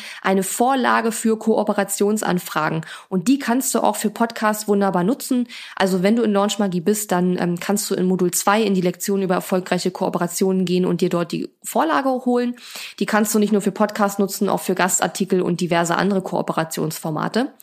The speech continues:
Launchmagie ist derzeit geschlossen, aber du kannst dich unter launchmagie punkt de, wenn du magst, gern in die Warteliste eintragen,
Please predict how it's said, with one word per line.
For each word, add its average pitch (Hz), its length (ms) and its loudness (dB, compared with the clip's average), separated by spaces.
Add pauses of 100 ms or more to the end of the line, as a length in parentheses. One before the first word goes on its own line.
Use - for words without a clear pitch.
(520)
Launchmagie 269 560 2
ist - 180 0
derzeit 220 360 2
geschlossen, 208 500 0
aber 208 180 4
du 208 80 2
kannst 233 300 -2
dich 233 140 -2
unter 208 240 2
launchmagie 208 540 2
punkt 185 40 0
de, 220 260 2
wenn 226 120 2
du 208 60 2
magst, 190 460 0
gern 208 180 2
in 214 100 0
die 185 120 -2
Warteliste 262 520 0
eintragen, 214 480 0